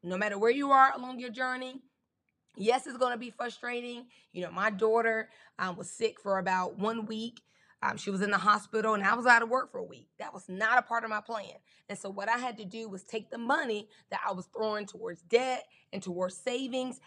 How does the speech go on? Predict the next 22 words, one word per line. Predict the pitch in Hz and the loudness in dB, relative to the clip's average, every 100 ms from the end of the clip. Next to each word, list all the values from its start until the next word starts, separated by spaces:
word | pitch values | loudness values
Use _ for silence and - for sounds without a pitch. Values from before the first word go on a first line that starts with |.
| - | -8
I | 196 | -6
had | 190 | -4
to | 185 | -4
keep | - 277 - | 0 2 6
that | - | 6
money | 220 214 214 196 | 6 2 0 -6
until | 196 185 - 220 - | -6 -4 -2 -4 0
I | 214 233 | 2 2
knew | 208 233 233 202 - _ _ | 2 2 0 -2 -8 _ _
what | 190 190 208 240 247 226 - | -2 6 10 10 10 6 2
my | 208 | 0
finances | - 214 220 214 - 190 | 4 4 4 0 -6 -6
were | 190 196 | -2 0
gonna | 180 196 190 | 2 2 2
look | 185 202 | -2 0
like | 196 185 - | 2 2 2
moving | 185 220 208 196 | -2 -2 -4 -6
forward | - 196 190 185 | -2 2 2 2
with | 190 185 | -2 -2
these | 190 185 - | -8 -10 -8
additional | 180 180 - 180 175 - | -8 -6 -6 -2 -2 -2
expenses. | 180 - - 196 - 180 - | -8 -10 -8 -8 -6 -8 -8